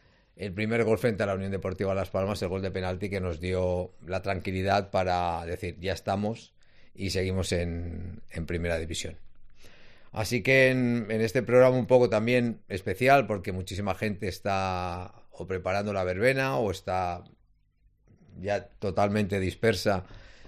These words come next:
de lo que es la información del Real Club Deportivo Español, a pesar de que vamos a tener hoy también nuestro habitual Twitch y mañana no tendremos, eso sí, mañana no hay radio, mañana no tenemos programa de radio,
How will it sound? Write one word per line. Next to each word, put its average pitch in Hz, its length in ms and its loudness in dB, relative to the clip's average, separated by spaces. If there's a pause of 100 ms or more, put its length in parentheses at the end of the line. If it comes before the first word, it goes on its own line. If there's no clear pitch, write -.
(140)
de 101 240 -2
lo 104 120 0
que 110 80 2
es 95 140 -4
la 107 280 2
información 98 520 -2
del 101 140 0
Real 98 140 -2
Club 101 100 -4
Deportivo 98 340 -4
Español, 127 320 0
a 113 80 2
pesar 101 300 -4
de 110 80 -2
que 98 80 -4
vamos 92 220 -6
a 92 100 -2
tener 92 300 -4
hoy 95 320 -4 (460)
también 107 360 0
nuestro 92 1160 -2
habitual 92 760 -2
Twitch 151 500 0
y 95 180 -6
mañana 90 400 -2
no 92 140 -4
tendremos, 92 560 -6
eso 92 160 -8
sí, 104 100 -2
mañana 92 400 -2
no 98 140 -4
hay 92 100 0
radio, 113 400 2
mañana 92 300 -4
no 92 260 -6
tenemos 90 240 -6
programa 90 340 -6
de 90 60 -2
radio, 120 420 0